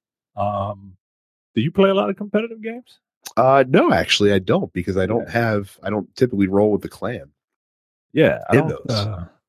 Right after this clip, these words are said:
Speaker 1: I, I've played, uh, I've played two on my Titan and two on my Hunter, and that's it.
Speaker 2: We do need to get off our ass and actually attempt trials one of these weekends.
Speaker 1: Yeah,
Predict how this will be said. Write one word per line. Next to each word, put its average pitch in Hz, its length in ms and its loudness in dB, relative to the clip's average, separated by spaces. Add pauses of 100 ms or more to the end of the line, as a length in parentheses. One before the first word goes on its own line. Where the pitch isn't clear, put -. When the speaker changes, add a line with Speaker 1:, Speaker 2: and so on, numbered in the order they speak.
(140)
Speaker 1:
I, 110 360 -2
I've 127 120 0
played, 139 320 6
uh, 110 540 2
I've 104 160 -4
played 117 320 -2
two 160 360 4
on 143 80 2
my 131 120 4
Titan 143 480 0
and 90 300 -8
two 151 300 -2
on 139 80 -2
my 135 140 0
Hunter, 95 440 -8
and 69 260 -14
that's 78 340 -8
it. - 140 -12 (420)
Speaker 2:
We 147 100 4
do 175 120 4
need 160 160 4
to 120 60 2
get 113 140 4
off 110 220 4
our 92 120 2
ass 98 240 0
and 90 80 0
actually 87 400 -2 (420)
attempt 90 440 -2
trials 82 400 0
one 78 80 -4
of 80 60 -2
these 78 160 -4
weekends. 82 440 -4 (800)
Speaker 1:
Yeah, 269 300 2